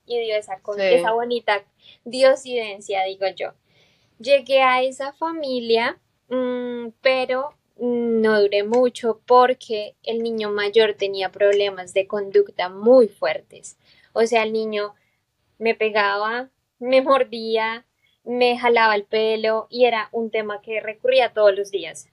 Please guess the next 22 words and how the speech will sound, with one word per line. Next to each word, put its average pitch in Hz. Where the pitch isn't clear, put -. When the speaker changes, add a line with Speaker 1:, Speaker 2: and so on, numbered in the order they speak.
Speaker 1:
O 240
sea, 208
la 247
host 240
mom 226
tuvo 233
toda 240
la 226
paciencia 226
conmigo, 214
ella 208
me 202
decía 208
que 208
el 196
niño, 196
pues, 202
había 208
estado 190
en 185
tratamientos 190
psicológicos. 208